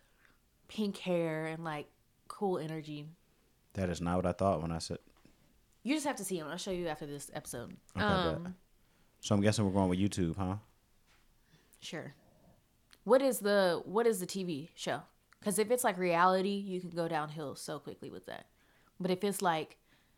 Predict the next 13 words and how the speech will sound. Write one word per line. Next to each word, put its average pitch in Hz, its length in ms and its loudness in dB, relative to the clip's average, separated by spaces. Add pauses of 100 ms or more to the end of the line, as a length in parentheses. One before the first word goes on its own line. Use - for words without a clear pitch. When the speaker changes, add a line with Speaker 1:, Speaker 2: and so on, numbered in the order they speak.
(1160)
Speaker 1:
you 220 120 -2
know, 170 160 0
Tia 170 260 -4
and 156 100 -6
Tamara, 165 960 2 (680)
Full 170 240 0
House, 147 600 -2
Friends, 139 680 -10 (180)
you 220 140 0
know, 170 160 4
one 175 220 2
of 185 60 6
those 175 400 6